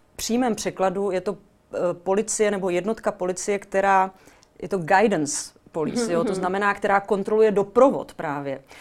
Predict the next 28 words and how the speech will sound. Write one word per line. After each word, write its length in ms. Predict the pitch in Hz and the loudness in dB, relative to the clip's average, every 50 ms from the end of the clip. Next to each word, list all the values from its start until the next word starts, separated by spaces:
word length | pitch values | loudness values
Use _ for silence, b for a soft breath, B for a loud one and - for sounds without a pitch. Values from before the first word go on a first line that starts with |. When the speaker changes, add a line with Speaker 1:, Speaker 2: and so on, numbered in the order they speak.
| B B B _ | B B B _
Speaker 1:
Ale 320 | 208 220 247 254 254 - - | 8 10 10 10 8 6 4
na 140 | 214 208 196 | 2 2 6
západě 420 | 214 214 214 208 214 196 196 202 | 8 6 8 8 4 2 2 0
se 120 | - - | 0 -2
tomu 180 | 185 - 190 185 | -4 -4 -4 -4
říká 400 | 185 175 151 185 185 175 175 175 | -4 -2 0 0 2 2 0 0
morální 400 | - 175 170 170 165 165 165 156 | -2 0 0 0 0 0 -2 -4
policie. 560 | 151 165 165 180 175 - - 196 190 185 185 185 | -2 -2 -2 -2 -2 -2 0 2 4 4 4 4
Speaker 2:
Mhm. 80 | - | 2
Speaker 1:
Oni 200 | 185 185 185 180 | 0 -2 -2 -4
právě 480 | - - - - - 175 175 170 190 196 | -4 -6 -8 2 4 4 6 6 4 0
kromě 380 | 196 - - 190 190 214 196 | 0 0 2 4 6 6 4
toho, 200 | 190 196 180 202 | 4 2 -2 0
že 120 | 196 175 185 | 0 0 0
do-, 140 | 160 - - - - | 0 -2 -4 -6 -4
kontrolují, 380 | - 202 180 147 - 196 190 190 | -2 -2 -2 0 0 2 2 2
jestli 220 | 180 175 - 175 | 2 2 0 -2
ženy 220 | 175 160 190 185 185 | -2 0 -2 -2 -2
chodí 320 | - - 185 165 165 170 | -4 -4 -6 -4 -4 -2
ve 80 | 165 170 | -2 -2
správném 440 | - - - 175 175 175 180 175 151 | -2 -2 0 0 0 0 0 0 0
doprovodu, 480 | 156 151 - 180 190 180 185 180 185 | -2 0 0 0 0 0 0 -2 -2
tedy 200 | 185 185 170 156 | -2 0 -2 0
doprovodu 400 | 151 160 156 - 175 160 165 170 | -2 -4 -2 -2 -2 -2 -2 -4
mužských 340 | 170 165 151 - - 180 - | -6 -6 -6 -6 -8 -8 -8
příslušníků, 760 | - - 175 147 - 180 175 - 196 180 170 - 190 190 190 B B B B B B B B - - | -6 -8 -8 -8 -8 -10 -8 -6 -8 -6 -2 -2 -2 -2 -2 B B B B B B B B -6 0
eh, 1800 | 185 185 180 175 170 165 165 165 165 165 156 - - 95 139 135 131 113 143 - - - - - 135 - - - - - 127 160 - - 175 | 2 4 4 4 4 4 4 4 2 2 0 -2 -4 -4 -4 -2 -4 -4 -6 -8 -12 -16 -14 -14 -16 -16 -16 -20 -16 -10 -8 -8 -6 -4 0
rodinných, 640 | 180 170 170 156 180 185 190 190 202 269 285 285 - | 0 0 2 2 2 2 2 2 2 0 0 -2 -8